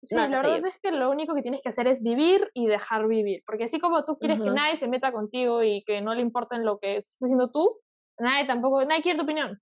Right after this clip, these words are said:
Speaker 1: eres solo un ser humano,
Speaker 2: Nadie
Speaker 1: así
Speaker 2: quiere
Speaker 1: que
Speaker 2: tu opinión.
Speaker 1: no eres Rihanna, cállate.
Speaker 2: No eres
Speaker 1: Así que, por
Speaker 2: importante, <laughs>
Speaker 1: favor,
Speaker 2: no,
Speaker 1: no eres
Speaker 2: mentira,
Speaker 1: importante.
Speaker 2: mentira. Sí eres importante, pero
Speaker 1: <laughs> No eres importante,
Speaker 2: no eres
Speaker 1: cállate.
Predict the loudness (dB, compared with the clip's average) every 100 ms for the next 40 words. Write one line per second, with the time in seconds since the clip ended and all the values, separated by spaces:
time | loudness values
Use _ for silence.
0 | _ -4 0 2 2 0 0 -4 -4 0
1 | 4 4 4 4 4 4 4 2 -4 -10
2 | -16 -6 0 2 2 2 2 2 -4 -8
3 | -12 -4 -2 -2 2 6 6 6 6 6
4 | 6 6 6 6 6 4 2 0 2 0
5 | -2 0 2 2 -2 -2 -6 -6 -10 _
6 | _ _ 4 6 6 6 4 4 4 4
7 | 4 4 4 4 2 2 2 2 2 2
8 | 2 0 2 4 6 6 6 4 0